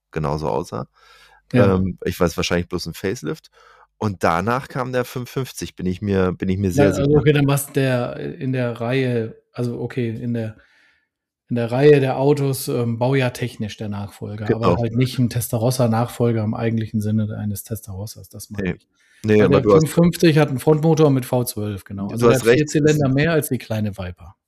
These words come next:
Speaker 1: Ist ein V zwölf, hast du vollkommen
Speaker 2: Aber
Speaker 1: recht.
Speaker 2: Hub-, äh, hubraumtechnisch, ähm, wird die Viper wahrscheinlich mit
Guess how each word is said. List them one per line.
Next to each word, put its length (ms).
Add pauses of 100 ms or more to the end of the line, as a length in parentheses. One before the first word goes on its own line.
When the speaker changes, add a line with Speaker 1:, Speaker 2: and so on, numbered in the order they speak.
Speaker 1:
Ist 160
ein 80
V 240
zwölf, 320
hast 160
du 40
vollkommen 380
Speaker 2:
Aber 60
Speaker 1:
recht. 100
Speaker 2:
Hub-, 280
äh, 40
hubraumtechnisch, 1000
ähm, 580 (720)
wird 160
die 120
Viper 360
wahrscheinlich 540
mit 400